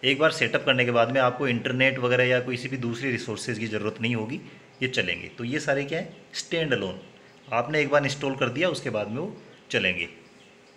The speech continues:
तो ये जो एप्लीकेशन होते हैं standalone applications,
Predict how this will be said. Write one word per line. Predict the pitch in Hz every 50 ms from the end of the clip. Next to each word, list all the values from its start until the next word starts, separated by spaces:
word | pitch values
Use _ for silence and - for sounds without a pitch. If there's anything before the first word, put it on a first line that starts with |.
| - - - - - - - - - - - - - - - - - - - - - - - - - - - - - - - - - - - - - - - - - - - - - - - - - - - - - - - - - - - - -
तो | 139
ये | 135 131 180
जो | 196 190 202
एप्लीकेशन | 185 170 - - 156 156 165 165 180
होते | 170 147 131 117 - 139
हैं | 135 123 123 131 147 147
standalone | 147 - - - 123 135 143 143 127 131 127 127 123
applications, | 113 107 - - 107 107 - 101 - - 110 107 123 - - - -